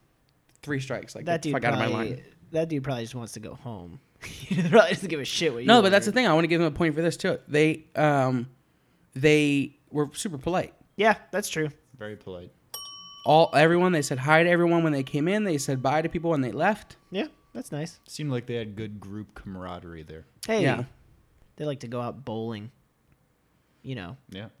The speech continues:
Speaker 3: there's a bowling, uh, lane right across the street from that.
Speaker 2: What?
Speaker 3: Yeah.
Speaker 1: Is there?
Speaker 3: Or down the street.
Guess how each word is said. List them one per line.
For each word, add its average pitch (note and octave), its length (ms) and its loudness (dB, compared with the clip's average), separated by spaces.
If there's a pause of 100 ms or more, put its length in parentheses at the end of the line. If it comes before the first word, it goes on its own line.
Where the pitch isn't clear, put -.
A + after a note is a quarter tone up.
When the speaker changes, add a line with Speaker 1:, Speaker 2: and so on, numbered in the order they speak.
Speaker 3:
there's G2+ 180 -14
a G#2+ 40 -14
bowling, A2+ 560 -10 (420)
uh, G2 160 -14
lane G2 240 -12
right G2+ 160 -12
across G#2 300 -14
the G#2 60 -20
street C#3 220 -12
from G#2 180 -14
that. F#2 140 -14 (280)
Speaker 2:
What? F4+ 320 -8 (100)
Speaker 3:
Yeah. G#2+ 140 -10
Speaker 1:
Is D3+ 80 -4
there? C#4 160 -2 (220)
Speaker 3:
Or G#2 60 -14
down A2 300 -6
the G#2 80 -10
street. D#2+ 320 -14